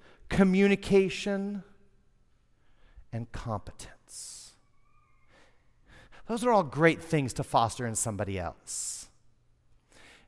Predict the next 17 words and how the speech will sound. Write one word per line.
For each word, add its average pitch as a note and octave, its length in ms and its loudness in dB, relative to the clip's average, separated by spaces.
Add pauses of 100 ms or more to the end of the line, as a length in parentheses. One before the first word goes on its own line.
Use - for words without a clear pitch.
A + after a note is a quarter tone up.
(300)
And F#3 140 0
we F#3+ 80 2
see A3+ 200 0
this A3 160 0
picture G3 480 0
of F3 100 0
the F3 100 0
Jerusalem D#3 500 -6
Council. C#3+ 460 -2 (200)
They G3 200 10
had A#3+ 680 6
the B3+ 120 2
power F#3+ 840 0 (380)
to F3 160 -4 (100)
change A3+ 800 2
the G#3+ 120 0
course - 960 0